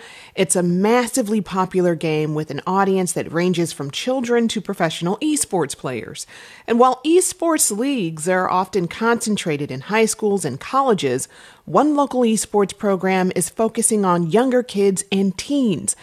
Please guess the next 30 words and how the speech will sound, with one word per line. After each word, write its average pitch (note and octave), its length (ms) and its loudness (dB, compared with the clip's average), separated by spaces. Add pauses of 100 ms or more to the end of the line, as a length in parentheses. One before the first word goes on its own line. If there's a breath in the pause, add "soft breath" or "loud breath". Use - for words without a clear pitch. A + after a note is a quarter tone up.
(340 loud breath)
Their C#3+ 140 -4
goal A#3 540 2 (200)
is A3 160 6
to A3 140 -2
create A#3 420 2
a G#3+ 120 0
safe D4 400 -2
space - 480 -6
for D#3+ 160 0
young F#3+ 360 2
people G#3+ 320 -2
to G3 140 -4
play A#3 540 2
and C#3 180 -8
develop F3 480 0
their F#3 140 0
gaming D#3 440 -2
prowess, C#3+ 540 0 (280 loud breath)
while A#3 200 6
also F4 420 4
building D3+ 480 2
a F#3+ 120 2
tight-knit B3 600 -4
community F#3 520 2
that D3+ 160 -2
helps - 340 -4
them G3+ 160 0
find D#3 340 -2
their D#3 140 -2
niche. F3+ 500 0